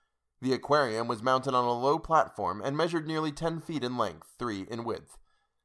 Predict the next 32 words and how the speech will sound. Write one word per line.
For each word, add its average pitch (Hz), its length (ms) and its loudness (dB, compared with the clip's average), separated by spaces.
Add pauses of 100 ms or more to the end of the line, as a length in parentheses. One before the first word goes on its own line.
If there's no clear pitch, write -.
(120)
At 117 160 0
first 156 280 4
glance, 110 340 -2
it 139 80 2
resembled 143 380 2
a 143 40 2
sarcophagus 151 680 0
of 143 100 -4
antiquity 120 560 -4
with 107 220 -6
ornamental 151 480 -2
stonework 135 560 0
at 113 80 -8
each 123 200 -8
corner 113 380 -2 (260)
and 160 200 -4
eight 202 260 -2
legs 113 400 2
that 123 160 -4
looked 131 220 -6
like 127 200 0
enormous 107 440 -2
claws. 90 500 2 (720)
The 120 80 -6
glass 127 360 8
tank 135 320 0
occupying 120 500 2
the 110 80 -6
midsection 123 560 -2
of 101 60 -8
the 101 100 -6
structure 123 500 -4